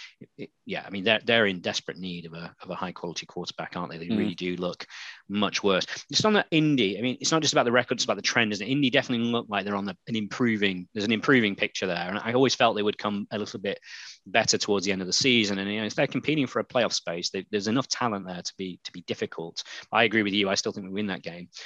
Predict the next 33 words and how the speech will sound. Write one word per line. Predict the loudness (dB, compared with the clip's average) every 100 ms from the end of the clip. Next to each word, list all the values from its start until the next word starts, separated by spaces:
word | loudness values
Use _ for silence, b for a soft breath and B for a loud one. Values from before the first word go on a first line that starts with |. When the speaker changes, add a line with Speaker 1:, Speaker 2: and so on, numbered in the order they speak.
| B B
Speaker 1:
The | 2
other | 4
team | 4 2
that | 2
sort | 4 4
of, | 4
I | -2 _ _ _ _ _ _ _ _ -8
wouldn't | -2
say | 0
worries | 2 2 4 2
me, | -2 -4
but | -2 -4 -4
you | -8
could | -2
see | 2 4 6
a | 6
path | 2 -4 -4 -8 -12 -14 -16 -20 b b b
for | -2 2
them | 2
to | 0
give | -4 0 0
us | 0
some | -2
struggles | 0 0 -2 -6 -8
would | -8
be, | -4 -4 -4 -6 -8
um, | -8 -8 -8 -10 -12 _ -18 -8
Carolina | -2 2 4 4 2 2 -2 -6
with | -6 -6 -6
McCaffrey. | -8 -8 -6 -8 -10 -12 _ B B B B
You | -16
know, | -14 -14
I, | -16 -18